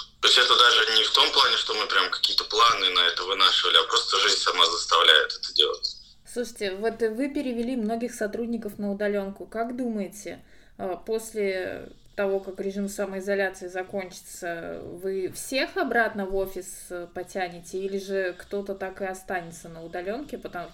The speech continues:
Speaker 2: тупо потому, что это удобней?
Speaker 1: Думаю, да, кто-то наверняка останется, потому что отчасти помещений мы хотим просто отказаться. Тех же дизайнеров нет смысла вообще в офисе держать.
Speaker 2: Это вы поняли только вот в режиме самоизоляции, да?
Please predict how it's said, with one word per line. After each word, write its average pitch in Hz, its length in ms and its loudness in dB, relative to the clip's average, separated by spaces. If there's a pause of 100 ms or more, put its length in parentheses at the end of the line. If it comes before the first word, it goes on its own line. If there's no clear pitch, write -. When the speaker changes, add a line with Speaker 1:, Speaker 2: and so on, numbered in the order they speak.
Speaker 2:
тупо 208 200 -8
потому, 175 320 -8
что - 200 -10
это 175 180 -8
удобней? 165 540 -8 (120)
Speaker 1:
Думаю, 151 380 6
да, - 220 8
кто-то - 280 0 (120)
наверняка 110 440 6
останется, - 420 2
потому 117 180 2
что - 240 0 (460)
отчасти 113 420 4
помещений 104 420 4
мы 90 140 -4
хотим 98 420 2
просто - 240 2
отказаться. 123 640 2 (200)
Тех 98 160 6
же 98 160 4
дизайнеров 104 600 4
нет 147 140 4
смысла - 400 -2
вообще 90 300 2
в 90 60 -2
офисе - 320 0
держать. - 300 0 (600)
Speaker 2:
Это 220 240 2
вы 233 140 2
поняли 240 600 0
только 220 380 -4
вот 208 280 -4
в 196 460 -2
режиме 202 400 -4
самоизоляции, 190 1000 -6
да? 170 140 -8